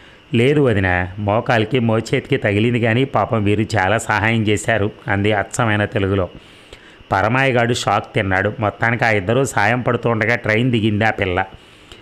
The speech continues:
తెలుగువారు అయ్యుండి సిగ్గుతో నసిగాను. "మీ ఇంగ్లీషు బ్రహ్మాండం, భలే ఎంజాయ్ చేశాను, అందుకే తెలుగు దాన్నని చెప్పలేదు." "పరమాత్మ గారు,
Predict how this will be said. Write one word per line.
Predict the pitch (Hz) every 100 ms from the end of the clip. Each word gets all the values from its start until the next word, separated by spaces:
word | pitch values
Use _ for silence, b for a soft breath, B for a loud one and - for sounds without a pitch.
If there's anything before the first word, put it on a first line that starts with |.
| B B -
తెలుగువారు | 117 123 160 180 156
అయ్యుండి | 131 127 120 113 127 127 117 101 95 120 147
సిగ్గుతో | - 135 98 92 123
నసిగాను. | 107 101 - 110 98 92 - - B B B B -
"మీ | 127
ఇంగ్లీషు | 127 113 127 147 160
బ్రహ్మాండం, | 113 104 110 113 107 110 120 107
భలే | 104 113 123
ఎంజాయ్ | 110 117 104
చేశాను, | 107 - 107 95 -
అందుకే | 101 104 131
తెలుగు | 123 107 113
దాన్నని | 113 101 101 104
చెప్పలేదు." | 104 110 98 90 92 151 - B B B B B B -
"పరమాత్మ | 101 123 160 165
గారు, | 151 117 95